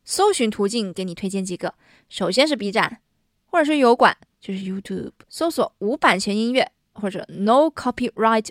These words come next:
Music，或者 Royalty Music List。如果你搜索 Music List，它就会出现歌单嘛，一整条歌单都是，都可能是同一个情绪的，同一种B P M的。这样的话，你可以把整个歌单几十个音乐全部用进去，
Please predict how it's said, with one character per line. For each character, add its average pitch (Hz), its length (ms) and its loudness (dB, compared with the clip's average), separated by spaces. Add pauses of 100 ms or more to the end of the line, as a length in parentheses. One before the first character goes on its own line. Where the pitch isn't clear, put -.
Music， 202 420 -2 (220)
或 277 180 0
者 - 160 -2 (380)
Royalty 269 600 4
Music 269 440 -2
List。 - 580 -6 (420)
如 - 120 -6
果 370 100 2
你 233 140 0
搜 285 280 2
索 175 380 0
Music 247 360 0
List， 226 400 0 (300)
它 269 140 -2
就 294 100 0
会 277 80 4
出 262 160 -2
现 254 300 -2 (240)
歌 285 160 -2
单 311 160 2
嘛， 277 140 -2
一 277 100 -8
整 190 160 -8
条 190 160 -6
歌 277 180 -4
单 302 220 -4 (120)
都 311 120 -2
是， 254 380 0 (160)
都 240 100 -4
可 262 140 -4
能 202 120 -2
是 214 200 -4
同 202 240 -2
一 220 40 -2
个 233 200 0
情 196 300 -4
绪 269 200 -4
的， - 300 -4
同 190 160 -6
一 233 80 -2
种 185 180 -4
B 214 120 -4
P 240 120 -4
M 214 280 -2
的。 - 300 -10
这 403 100 -4
样 359 60 2
的 330 60 -2
话， 311 120 2
你 254 80 -2
可 240 100 -2
以 240 40 -2
把 262 100 0
整 - 180 -8
个 262 100 -4
歌 277 100 0
单 302 200 -6
几 185 380 -8
十 208 280 -4
个 330 140 -2
音 320 140 -8
乐 320 120 -4
全 202 180 -8
部 262 120 -6
用 285 180 -4
进 247 180 -6
去， 233 300 -6